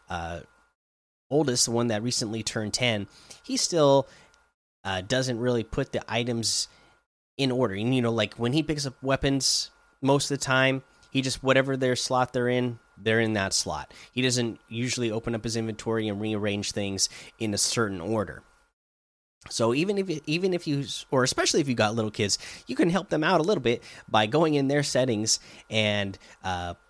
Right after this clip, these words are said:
put, setting it up for them so that their weapons will be in a certain order, and they'll just kinda get used to that.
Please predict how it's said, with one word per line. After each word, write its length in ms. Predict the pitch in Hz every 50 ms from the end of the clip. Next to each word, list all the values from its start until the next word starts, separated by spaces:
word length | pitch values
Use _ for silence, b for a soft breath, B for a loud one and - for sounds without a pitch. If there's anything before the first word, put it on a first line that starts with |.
| _ _ _ _ _ _ _ -
put, 180 | - 160 - -
setting 300 | - - 196 214 190 165
it 100 | 151 -
up 140 | 110 107
for 100 | - 123
them 180 | 120 117 110 107
so 180 | - - 113 110
that 240 | 110 107 104 -
their 140 | - 117 107
weapons 360 | 110 123 143 147 127 117 107
will 80 | 113 107
be 260 | 104 117 113 113 113
in 80 | 113 101
a 60 | 95
certain 300 | - - 175 160 127 92
order, 260 | 113 151 160 127 110
and 140 | 104 107 110
they'll 100 | 120 127
just 300 | 147 - 147 135 - -
kinda 240 | - 135 131 123 117
get 200 | 120 127 123 95
used 280 | 101 135 170 - -
to 80 | - 120
that. 340 | 117 113 110 113 110 -